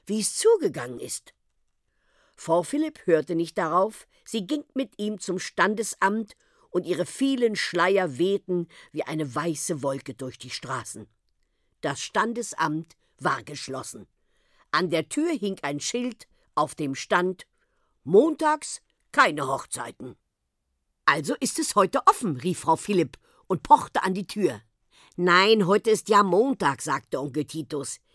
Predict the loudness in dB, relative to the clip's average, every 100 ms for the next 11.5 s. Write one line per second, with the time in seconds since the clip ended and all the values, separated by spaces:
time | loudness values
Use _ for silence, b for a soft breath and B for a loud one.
0 | b b 2 4 4 2 2 2 2 2
1 | 0 2 2 2 0 -2 -6 0 0 0
2 | -4 -12 -16 _ _ _ _ _ _ -2
3 | 2 4 2 -2 -2 -4 -4 -6 -8 -6
4 | -2 -2 -2 -6 -4 -4 -4 -6 -10 -14
5 | b b b b 2 2 2 6 6 4
6 | -2 4 4 4 4 4 4 0 0 -4
7 | -2 -2 0 -2 -2 -6 -16 -20 _ _
8 | b b b b -4 -4 -4 -4 -6 -6
9 | -6 -6 -8 _ -6 -4 -4 -4 -6 -6
10 | -8 -8 -6 -6 -8 -10 -8 -8 -8 -8
11 | -2 -2 -2 -4